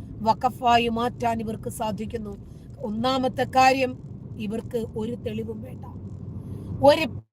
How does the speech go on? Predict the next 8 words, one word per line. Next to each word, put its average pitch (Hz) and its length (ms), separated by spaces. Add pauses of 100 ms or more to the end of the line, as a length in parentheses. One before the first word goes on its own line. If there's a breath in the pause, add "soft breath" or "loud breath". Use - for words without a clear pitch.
(200)
പേപ്പറിന്റെയും 302 1080
പിൻബലം 285 480
ഇവർക്ക് 269 280
ആവശ്യമില്ല. 269 720 (260 loud breath)
ഇത് 247 100
ഞങ്ങളുടേതാണ് 226 1040
എന്ന് 220 320
അവകാശപ്പെടാൻ, 220 800